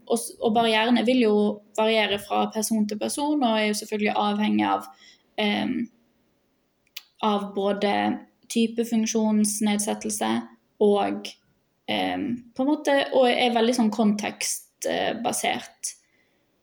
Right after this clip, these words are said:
Ehm, for eksempel så, ehm,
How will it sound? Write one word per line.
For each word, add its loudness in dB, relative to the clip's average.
Ehm, -6
for 2
eksempel 0
så, -2
ehm, -8